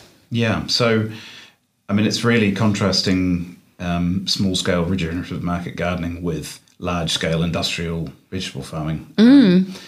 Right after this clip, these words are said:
Speaker 2: Mm.
Speaker 1: which, um, I don't know, that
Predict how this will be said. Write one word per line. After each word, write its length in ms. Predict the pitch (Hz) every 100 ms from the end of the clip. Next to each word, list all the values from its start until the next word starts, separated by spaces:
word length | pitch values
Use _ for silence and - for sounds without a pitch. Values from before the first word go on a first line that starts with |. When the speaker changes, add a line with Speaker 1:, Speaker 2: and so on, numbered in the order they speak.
| - - -
Speaker 2:
Mm. 160 | 214 214
Speaker 1:
which, 380 | 190 - - -
um, 500 | 78 71 69 69 90 _ _ _ _ _ _
I 60 | -
don't 160 | - 76
know, 80 | 78 82
that 260 | 71 -